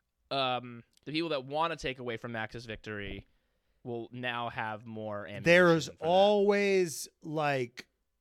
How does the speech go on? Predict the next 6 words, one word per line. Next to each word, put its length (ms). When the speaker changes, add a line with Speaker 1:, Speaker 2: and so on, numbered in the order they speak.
Speaker 2:
Lewis 480
had 220
a, 60
it, 200
you 120
know, 280